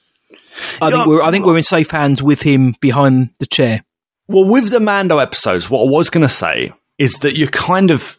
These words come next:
Speaker 2: you know, he's, he's still c-, being, being led by Favreau and Filoni,
Speaker 1: Yeah, yeah.
Speaker 2: you know, he's kind of been anchored by those guys. So I really hope, and we've discussed it previously, Dave Filoni has that new role.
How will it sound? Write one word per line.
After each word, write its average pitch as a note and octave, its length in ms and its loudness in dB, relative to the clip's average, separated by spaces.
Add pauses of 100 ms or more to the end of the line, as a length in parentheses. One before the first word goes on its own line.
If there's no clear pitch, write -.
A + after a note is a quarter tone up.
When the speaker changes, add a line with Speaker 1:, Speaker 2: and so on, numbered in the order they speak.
Speaker 2:
you C#3 240 -4
know, A#2 140 -2
he's, B2 380 0
he's C#3+ 340 -2
still F3 480 2
c-, - 80 -6 (160)
being, D3 320 2
being C3+ 240 2
led B2+ 480 0
by G2+ 300 -2
Favreau G#2+ 640 -4
and F#2 120 -2
Filoni, D#3 380 -2
Speaker 1:
Yeah, C3+ 60 2
yeah. C#2+ 80 -2
Speaker 2:
you A#1 160 -8
know, D2 100 -4
he's G#2 180 -2
kind C#3+ 200 -2
of A2+ 80 -4
been A#2+ 240 -4
anchored A#2 560 -2
by F#2 160 -2
those A2+ 340 0
guys. G2+ 640 -6 (360)
So C#3 440 0 (340)
I D3 60 -2
really D#3+ 580 2
hope, C#3 240 -2
and A2 120 -2
we've A2+ 120 -2
discussed - 480 -2
it - 80 -4
previously, A2+ 720 -2
Dave C#3 240 -2
Filoni A2 380 -2
has A#2 240 -4
that F#2 160 -4
new G#2+ 260 0
role. D#2 500 -2